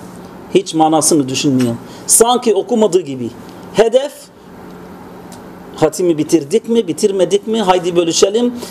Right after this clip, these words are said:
Sen iki cüzü okuyacaksın, sen üç cüzü. Ha, hatimi bitirdik. Ama Allah bize böyle öğretmedi. Dinimizi en güzel anlayanlar sahabe kiram, ridvanullahi aleyhim. Kimisi,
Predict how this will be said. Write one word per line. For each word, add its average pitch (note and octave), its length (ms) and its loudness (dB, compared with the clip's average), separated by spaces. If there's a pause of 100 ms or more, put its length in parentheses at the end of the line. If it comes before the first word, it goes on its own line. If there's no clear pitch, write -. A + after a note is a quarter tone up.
Sen G3 200 2
iki G#3 240 0
cüzü F#3 280 2
okuyacaksın, G3 600 0
sen G3+ 220 0
üç - 120 0
cüzü. G3 360 2 (220)
Ha, G3 220 6
hatimi F#3 300 0
bitirdik. C3+ 400 -2 (680)
Ama D3 180 2
Allah D#3+ 320 4
bize C#3+ 240 2
böyle D#3+ 200 2
öğretmedi. C#3+ 560 2 (880)
Dinimizi G#3+ 420 2
en B3+ 280 4
güzel G3+ 360 0
anlayanlar F#3 760 4 (200)
sahabe D3 460 2
kiram, D3 360 0
ridvanullahi B2 640 2
aleyhim. A#2 380 2 (680)
Kimisi, F#3+ 540 2